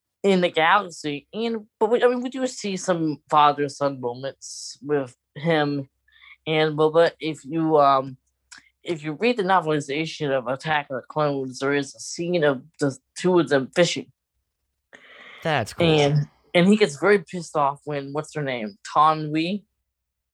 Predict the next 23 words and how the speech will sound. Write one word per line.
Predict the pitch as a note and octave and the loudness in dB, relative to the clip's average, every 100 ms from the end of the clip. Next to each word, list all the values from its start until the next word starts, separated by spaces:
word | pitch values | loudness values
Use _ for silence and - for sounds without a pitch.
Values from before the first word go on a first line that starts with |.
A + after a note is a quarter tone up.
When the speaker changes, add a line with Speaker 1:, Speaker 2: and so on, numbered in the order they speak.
| _ _ _ | _ _ _
Speaker 1:
the | C3+ C#3+ B2+ | -2 -2 -2
Kaminoan. | - D#3 D3+ D3+ D3+ D3+ D#3 - _ _ | -2 -2 0 0 0 0 -4 -10 _ _
Speaker 2:
Yeah. | G#2 G2 B2 | -6 -4 -2
Speaker 1:
Um, | D#3 D3 C#3 | 2 2 2
that's, | C#3+ D3 - - | -4 -8 -8 0
uh, | D#3+ D3+ C#3+ | 2 2 -2
when, | D#3+ D#3+ D3 | -6 -6 -6
you | C#3+ | -6
know, | C#3 | -6
when | C3+ | -8
she | C3+ - | -10 -8
greets | D3+ E3 - | -2 -2 0
Obi-Wan, | - D3+ F3 D3+ C3+ C3+ C3 _ _ _ D3+ | -2 0 2 4 4 2 -2 _ _ _ -2
um, | D3 C3+ | 0 0
he | D3 D3+ | -4 -6
gets | D3+ - | -8 -2
very | D#3 D3+ | -2 0
pissed | D3+ C#3+ | -2 2
off | C3 A#2 B2+ | 2 2 0
when | C3 B2+ | -6 -6
Taun | D3+ D3 D3 C#3 | 0 2 2 0
We | C#3 C3+ C3 B2+ | -2 -2 -4 -2
interrupts | D#3+ D3 C#3+ C3+ C#3+ - - - - - | 0 0 -2 -2 0 -2 -6 -18 -18 -20